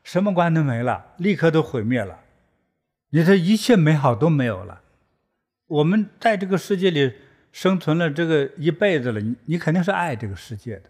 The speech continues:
对不对？我们都有家人，都有亲戚，都有很多好朋友，我们都在爱他们。所以这个时候你收到这个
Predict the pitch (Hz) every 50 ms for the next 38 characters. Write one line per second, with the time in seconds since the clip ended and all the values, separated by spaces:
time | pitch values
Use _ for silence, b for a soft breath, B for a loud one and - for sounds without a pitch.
0 | _ _ - 180 180 165 156 156 131 104 b b b b b b b b b -
1 | 123 135 156 185 185 190 202 185 151 - 110 - - 160 160 156 131 117 113 117
2 | 117 - 147 151 135 113 - - 143 151 156 131 131 110 98 - - 165 165 165
3 | 156 135 113 101 120 139 131 - - 95 - - 107 107 113 110 107 95 - _
4 | _ _ _ _ _ _ _ _ _ _ - 127 127 151 170 170 202 190 180 -
5 | 160 135 - - - 185 170 131 110 - - 101 90 87 87 92 _ _ _ _
6 | _ _ _ _ _ _ _ _ _ _ _ _ _ _ _ - 190 202 170 -
7 | - 302 302 277 220 165 135 135 156 156 143 135 117 - 160 165 156 156 143 131
8 | 127 175 156 131 123 113 98